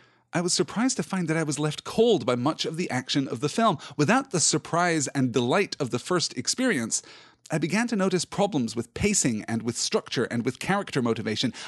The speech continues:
I was distracted more than I was enchanted, and I began to question and doubt my initial response.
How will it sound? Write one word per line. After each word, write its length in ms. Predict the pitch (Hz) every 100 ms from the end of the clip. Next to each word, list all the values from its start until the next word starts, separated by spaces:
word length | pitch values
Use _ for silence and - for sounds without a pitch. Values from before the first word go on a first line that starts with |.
| -
I 120 | 208
was 260 | 254 202 -
distracted 880 | 127 117 - 226 247 - 107 110 - - _
more 300 | 120 135 190
than 120 | 180
I 120 | 151 151
was 180 | 135
enchanted, 540 | 135 123 151 123 78 - _ _ _ -
and 120 | 131
I 40 |
began 280 | 147 143 180
to 80 | 175
question 560 | - - - - 151 -
and 180 | 117 110
doubt 380 | 170 123 -
my 140 | 117 123
initial 320 | 123 - 101
response. 580 | 104 - 202 - -